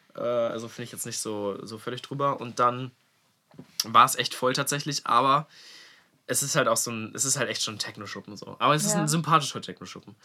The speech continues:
Speaker 2: I see.
Speaker 1: Ja, also es ist, äh, für mich, also, mein, also, pff, ich kann nicht mehr reden, ey.
Speaker 2: Ich
Speaker 1: Für mein,
Speaker 2: merk's.
Speaker 1: für mein Partyverhalten ist es ziemlich geil, weil du kannst da drin rauchen, <laughs> du kannst, ähm,
Speaker 2: Ja,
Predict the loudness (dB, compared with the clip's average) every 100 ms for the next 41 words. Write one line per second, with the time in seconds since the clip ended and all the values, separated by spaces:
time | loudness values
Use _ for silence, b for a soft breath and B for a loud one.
0 | -8 -8 -8 -10 -10 -10 -8 -10 _ -2
1 | -2 0 -2 -2 -2 -2 -2 -2 -4 -14
2 | -20 -20 -20 _ -6 -4 -2 -2 -2 -4
3 | -4 -4 -6 -8 -12 -12 _ _ -14 -14
4 | -14 -18 -20 -20 -18 -16 -12 -14 -16 -20
5 | -20 B B B B -12 -2 4 4 4
6 | 0 2 2 4 2 2 2 0 0 -2
7 | -2 -4 -4 -4 -4 -4 -4 -4 -6 -4
8 | -4 -6 -6 -4 -6 -10 -14 -14 B B
9 | B B -2 -2 -2 -4 -2 -2 -2 -8
10 | -6 -8